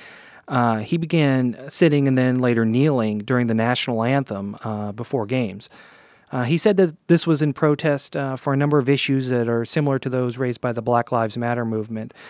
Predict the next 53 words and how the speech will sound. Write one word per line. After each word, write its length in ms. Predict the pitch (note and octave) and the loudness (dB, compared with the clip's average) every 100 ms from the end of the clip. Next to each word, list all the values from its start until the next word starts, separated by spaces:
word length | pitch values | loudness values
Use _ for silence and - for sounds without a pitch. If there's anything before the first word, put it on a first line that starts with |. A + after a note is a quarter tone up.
| - - - | -20 -20 -4
And 180 | D3+ D#3+ | 2 4
then 140 | D#3+ | 4
a 80 | D#3+ | 4
number 200 | F#3+ F3 | 4 4
of 80 | E3 | 6
other 200 | G3 F#3 | 4 4
players, 320 | D3 B2+ A#2+ | 2 2 2
though, 100 | A#2+ | -2
joined 360 | A2 C3+ C#3 | 2 2 2
with 200 | A#2+ C3+ | 2 0
him. 320 | - A2 G#2+ - - - - _ _ | 0 -6 -6 -12 -20 -20 -20 _ _
However, 640 | - E3 G3 D3 C3 C3+ D3+ D#3+ - | 4 6 6 6 2 0 -6 -14 -4
at 100 | C#3+ | 0
the 80 | D#3+ | 4
end 100 | E3 | 6
of 60 | D3+ | 6
last 240 | C3 B2+ | 4 2
season, 240 | C3+ B2 | -2 -2
he 140 | A2+ C3 | 0 2
opted 240 | C#3+ C3+ | 2 2
out 120 | B2 | 2
of 60 | A#2+ | -2
his 80 | G#2+ | -4
contract 480 | - B2 - A2+ A#2 | 0 0 0 -4 -6
with 120 | G#2+ | -10
the 60 | |
forty-niners, 680 | G#2+ A2+ G#2+ G#2+ G#2+ G#2 G#2 | -6 -6 -4 -2 -4 -4 -6
and 100 | A2+ | -6
he's 120 | A2+ - | -6 -2
since 180 | D3+ | -2
gone 180 | - C3+ | 0 0
unsigned 540 | B2 A2 - B2 B2+ A2 | 0 -2 -2 0 0 -2
this 240 | G2+ - | -4 -10
year. 260 | A#2+ A#2+ - - - - - _ _ - | -12 -14 -20 -20 -20 -20 -20 _ _ -6
Some 300 | - G3+ G3+ | 2 4 6
players 440 | F#3+ E3+ D#3+ - | 6 6 4 -2
have 180 | - D3 | -2 0
continued 400 | - C3+ F#3+ F3 | 0 2 4 4
to 80 | C3+ | 0
carry 300 | - C#3 B2+ | 2 2 4
on 160 | A#2+ A#2 | 2 0
the 80 | |
protests, 640 | - A#2+ G#2+ A#2+ A#2 - - | -2 -4 -2 -4 -4 -8 -6
uh, 180 | C3 A#2+ | -2 0
but 140 | C3 | 0
things 220 | - F3+ C3 | 2 2 4
really 220 | F3+ D#3+ | 4 4
hit 100 | C#3 | 2
a 60 | |
tipping 320 | - D3 C3 A2+ | 0 0 0 -2
point 240 | B2+ G#2+ | -2 -2
last 260 | A2+ A#2+ C3 | -2 -2 -2
month 300 | A#2 G#2 | -2 -4